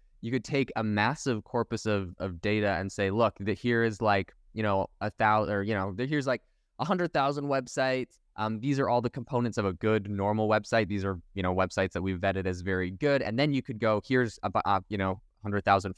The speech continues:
phishing websites. Here's all the components of these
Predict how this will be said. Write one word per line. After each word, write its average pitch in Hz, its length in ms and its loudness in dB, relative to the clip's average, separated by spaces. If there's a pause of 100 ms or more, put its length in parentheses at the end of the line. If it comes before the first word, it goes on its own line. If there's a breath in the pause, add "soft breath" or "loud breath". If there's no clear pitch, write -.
phishing 143 300 0
websites. 113 440 2
Here's 117 140 0
all 110 80 4
the 95 80 -2
components 107 680 -2 (240)
of 101 160 0
these 98 200 -2